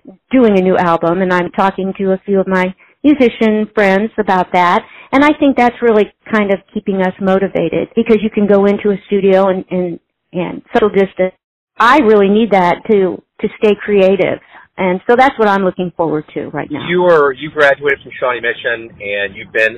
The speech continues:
Speaker 2: in the area. Talk to me a little bit about your childhood growing up and how jazz became your life.
Speaker 1: Well, my dad,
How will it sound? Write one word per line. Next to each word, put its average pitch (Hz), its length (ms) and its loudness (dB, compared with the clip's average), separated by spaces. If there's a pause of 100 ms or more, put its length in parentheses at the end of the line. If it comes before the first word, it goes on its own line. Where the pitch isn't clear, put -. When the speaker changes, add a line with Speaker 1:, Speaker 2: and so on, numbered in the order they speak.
Speaker 2:
in 110 140 -4
the 104 200 -4
area. 107 260 2
Talk 175 200 0
to 202 80 -20
me 233 80 -10
a 220 40 -4
little 214 200 -8
bit 190 100 -10
about 160 320 -2
your 143 100 -10
childhood 123 520 -4
growing 117 420 -6
up 110 120 -2
and 101 120 -14
how 107 120 -4
jazz 101 500 -6
became 95 560 -10 (440)
your 104 180 -6
life. 90 340 -2 (1300)
Speaker 1:
Well, 285 340 4 (340)
my 262 200 4
dad, 254 640 4